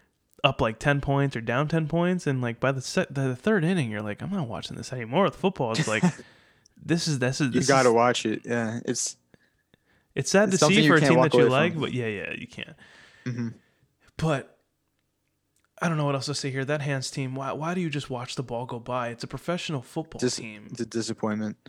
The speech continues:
Speaker 1: A high school team would have figured that out. I don't know, man. Like,
Speaker 2: And it's gonna go one of two ways. Either, either it, his, the Hands te-, either their special teams are horrible and they're con-, gonna continue to be horrible,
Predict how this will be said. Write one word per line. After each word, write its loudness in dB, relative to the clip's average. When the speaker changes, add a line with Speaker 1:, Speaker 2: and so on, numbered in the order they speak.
Speaker 1:
A -6
high 0
school -2
team -6
would -6
have -10
figured -8
that -4
out. -4
I -8
don't -14
know, -14
man. -10
Like, -10
Speaker 2:
And 2
it's 2
gonna 6
go 6
one 6
of 0
two 2
ways. 0
Either, 4
either 4
it, 0
his, -2
the 4
Hands 2
te-, 0
either 4
their 6
special 2
teams 2
are 4
horrible 6
and 2
they're 4
con-, -2
gonna -2
continue 0
to 2
be 2
horrible, 2